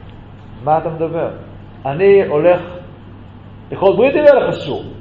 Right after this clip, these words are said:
וזה מה שהוא עושה. מה רוצה הנביא? בואו נבין את העומק של כוונת הנביא. אין פה איזה, איזה נס, הוקוס פוקוס. צריך לשמוע על הנביא גם אם לא מבינים.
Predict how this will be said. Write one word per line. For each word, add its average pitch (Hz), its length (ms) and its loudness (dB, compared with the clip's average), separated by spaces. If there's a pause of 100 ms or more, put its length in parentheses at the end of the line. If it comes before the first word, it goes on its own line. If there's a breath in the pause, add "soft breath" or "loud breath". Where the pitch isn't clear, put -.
(220)
וזה 170 140 -4
מה 175 80 -4
שהוא 196 180 0
עושה. 202 220 -2 (2750)
מה 170 120 4
רוצה 240 320 2
הנביא? - 340 -8 (3500)
בואו 196 180 2
נבין 170 300 -2
את - 60 -6
העומק 160 320 0
של 147 220 -8
כוונת 123 360 -4
הנביא. 113 300 -8
אין 147 140 -8
פה 170 100 -4
איזה, 127 200 -4
איזה 123 340 -8
נס, 127 400 -10
הוקוס 110 460 -10
פוקוס. 95 580 -14 (960 loud breath)
צריך 196 160 0
לשמוע 190 280 0
על 180 160 2
הנביא 170 220 -4
גם 147 160 -2
אם 143 100 -6
לא 135 120 0
מבינים. 107 440 -12